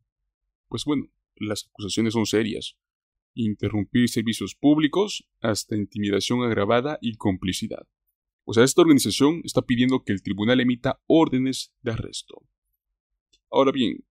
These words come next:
quiero que seamos realistas también. Lógicamente, las probabilidades de que esto lleve a un arresto es muy bajo. Actualmente Donald Trump enfrenta juicios más complicados. Es muy difícil que una demanda, al menos de este tipo, prospere,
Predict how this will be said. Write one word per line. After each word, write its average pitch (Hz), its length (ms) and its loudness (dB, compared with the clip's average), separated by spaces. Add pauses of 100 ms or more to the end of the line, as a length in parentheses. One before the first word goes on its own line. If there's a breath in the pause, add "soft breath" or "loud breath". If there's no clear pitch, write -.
quiero 185 200 4
que 131 100 0
seamos 120 360 2 (100)
realistas 101 600 -2
también. - 300 -20 (1000)
Lógicamente, 123 500 4
las 117 160 4
probabilidades 120 760 6
de 104 80 -6
que 123 200 2
esto 131 240 0
lleve 110 240 0
a 113 40 2
un 113 100 0
arresto 113 800 2
es - 320 -18
muy 135 260 0
bajo. - 540 -14 (1300)
Actualmente 127 460 6
Donald 107 260 2
Trump 123 240 0
enfrenta 104 400 -2
juicios 101 340 -2
más 98 140 -4
complicados. - 640 -16 (600)
Es 95 120 -6
muy 117 140 6
difícil 117 340 2
que 113 160 -6
una 113 120 2
demanda, 110 440 2
al 120 80 0
menos 117 280 2
de 101 120 2
este 101 200 0
tipo, 117 440 -4
prospere, - 760 0